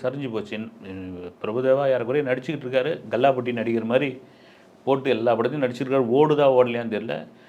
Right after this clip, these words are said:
பிரசாந்த் ஒரு கட்டத்துக்கு அப்புறம் ஹீரோவா நடிச்ச படங்கள் எதுவும் இதுவாகல. அவர் கேரக்டர் ரோல் நடிக்க மாட்டேன்னு அடம் பிடிச்சிட்டு இருந்தார். தெலுங்குல ஒரு படம், ராம்சரண் படம் நடிச்சாரு. தமிழ்ல நிறைய ஆஃபர் வந்தும் அவர் நடிக்கல. இப்ப அந்தாகுன்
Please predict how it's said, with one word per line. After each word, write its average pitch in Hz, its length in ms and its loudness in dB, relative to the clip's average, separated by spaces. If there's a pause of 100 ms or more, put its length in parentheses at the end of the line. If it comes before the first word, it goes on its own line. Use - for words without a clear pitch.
(240)
பிரசாந்த் 185 460 4
ஒரு 147 160 4
கட்டத்துக்கு 151 380 0
அப்புறம் 151 300 -2
ஹீரோவா 147 540 2
நடிச்ச 135 280 0
படங்கள் 131 280 2
எதுவும் 127 300 -2
இதுவாகல. 120 300 2
அவர் 127 240 4
கேரக்டர் 139 440 4
ரோல் 135 160 6
நடிக்க 117 300 0
மாட்டேன்னு 135 260 0
அடம் 123 280 -2
பிடிச்சிட்டு 117 240 -8
இருந்தார். 123 260 0
தெலுங்குல 156 440 0
ஒரு 123 120 2
படம், 127 200 2
ராம்சரண் 127 440 0
படம் 110 200 -6
நடிச்சாரு. 110 460 -4 (500)
தமிழ்ல 151 280 4
நிறைய 147 280 4
ஆஃபர் 143 300 2
வந்தும் 135 240 0
அவர் 127 140 4
நடிக்கல. 127 520 -2 (420)
இப்ப 131 240 8 (420)
அந்தாகுன் 131 500 0